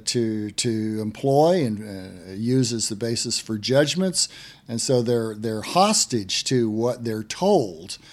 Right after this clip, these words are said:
especially what they're told by American, uh, government leaders.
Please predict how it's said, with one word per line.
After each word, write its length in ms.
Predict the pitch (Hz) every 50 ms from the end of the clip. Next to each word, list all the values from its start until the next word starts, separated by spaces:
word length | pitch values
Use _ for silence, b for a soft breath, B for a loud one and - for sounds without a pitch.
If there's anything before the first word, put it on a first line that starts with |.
| B B B B B B
especially 640 | B 104 104 - - - 135 131 127 - - 139 127
what 260 | 120 110 110 110 -
they're 140 | 127 120 120
told 520 | 110 - - 101 85 90 92 107 110 107
by 260 | 101 101 98 98 98 101
American, 800 | 104 98 98 98 92 92 98 - 110 101 98 101 98 101 101
uh, 320 | - 95 95 92 92 95 95
government 440 | 101 117 117 117 117 123 127 123
leaders. 600 | 151 180 208 247 190 131 135 - - - - -